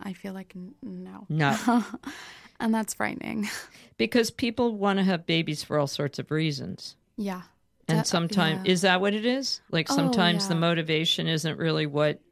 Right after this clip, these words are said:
Speaker 1: Yes.
Speaker 2: what, what do you think a good motivation is? Like, how would you see, like,
Speaker 1: Oh.
Speaker 2: having a kid is great because you wanna, like, somebody once said to me, "I wanna be somebody's mother."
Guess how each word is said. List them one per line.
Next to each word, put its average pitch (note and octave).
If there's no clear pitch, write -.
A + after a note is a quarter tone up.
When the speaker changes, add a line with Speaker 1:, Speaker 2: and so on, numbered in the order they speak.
Speaker 1:
Yes. A3
Speaker 2:
what, E3
what F#3
do F#3+
you G3
think F3+
a D#3+
good D3+
motivation C3+
is? C3+
Like, E3
how F3+
would F3
you E3
see, D#3
like, D3+
Speaker 1:
Oh. G#3
Speaker 2:
having G#3
a G3+
kid F#3
is E3+
great E3
because D#3
you E3
wanna, D#3
like, F3+
somebody G#3
once F3+
said D#3+
to E3+
me, D#3
"I D#3
wanna D#3
be D3
somebody's C#3
mother." C3+